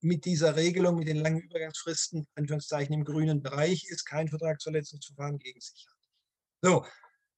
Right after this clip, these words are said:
damit bin ich mit dem Hauptfall durchgekommen. Wir würden uns morgen noch der Zusatzfrage widmen und dann mit dem nächsten Fall weitermachen. Also Botschaft ist für morgen, genügt es, wenn Sie den Fall zwei vorbereiten. Sie haben ja jetzt gesehen, wie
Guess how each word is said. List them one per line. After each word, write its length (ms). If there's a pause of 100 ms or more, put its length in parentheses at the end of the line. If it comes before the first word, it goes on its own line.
(360)
damit 400
bin 120
ich 160
mit 140
dem 180
Hauptfall 640
durchgekommen. 840
Wir 140
würden 240
uns 160
morgen 420
noch 200
der 120
Zusatzfrage 840
widmen 320
und 180
dann 320 (120)
mit 80
dem 80
nächsten 320
Fall 240
weitermachen. 500
Also 240
Botschaft 480
ist 180
für 100
morgen, 540 (360)
genügt 380
es, 180
wenn 120
Sie 100
den 160
Fall 240
zwei 260
vorbereiten. 600
Sie 80
haben 120
ja 60
jetzt 140
gesehen, 360
wie 100